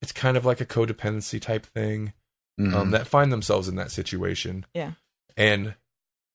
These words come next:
Speaker 1: this version, the, the,
Speaker 2: Almost
Speaker 1: Carol,
Speaker 2: Stockholm
Speaker 1: yeah,
Speaker 2: syndrome,
Speaker 3: Yeah.
Speaker 2: almost.
Speaker 1: and Carol just seems very much to, like, wanna just throw herself into
Speaker 3: Mm-hmm.
Speaker 1: some type of situation with somebody.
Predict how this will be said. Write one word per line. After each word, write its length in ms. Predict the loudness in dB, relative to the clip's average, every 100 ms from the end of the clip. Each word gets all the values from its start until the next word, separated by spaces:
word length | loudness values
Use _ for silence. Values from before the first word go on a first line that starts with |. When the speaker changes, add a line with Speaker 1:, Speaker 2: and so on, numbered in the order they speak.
| _ _
Speaker 1:
this 180 | 2 2
version, 440 | 4 4 4 0 0
the, 120 | -2
the, 320 | -2 -10 -12 -16 4
Speaker 2:
Almost 200 | 8 10 10
Speaker 1:
Carol, 80 | 10
Speaker 2:
Stockholm 640 | 10 8 6 -4 -4 -8 -18 _ _
Speaker 1:
yeah, 200 | 6 8
Speaker 2:
syndrome, 240 | 8 4 0 _ -14
Speaker 3:
Yeah. 80 | -10
Speaker 2:
almost. 420 | -4 -4 -4 -10 _
Speaker 1:
and 160 | 0 2
Carol 300 | 8 8 8
just 180 | 4 -2
seems 380 | 0 0 -2 -6 -14 _ _ _ _ _ _
very 240 | 8 10 12
much 300 | 8 4 2
to, 120 | 2
like, 300 | 8 8 6 -2 _ _ _
wanna 420 | -4 2 4 2 0 _ _ _ _ _ _ _ _ -12
just 300 | -8 -6 -8 _
throw 160 | 2 4
herself 320 | 4 4 2
into 520 | 2 0 2 2 0 -6 _ _ -8
Speaker 3:
Mm-hmm. 280 | -4 -2 -2 -6 _ _ _ _ _ _
Speaker 1:
some 180 | 2 2
type 200 | 4 0
of 60 | 0
situation 460 | -2 2 2 2
with 80 | -4
somebody. 540 | 2 2 2 0 -4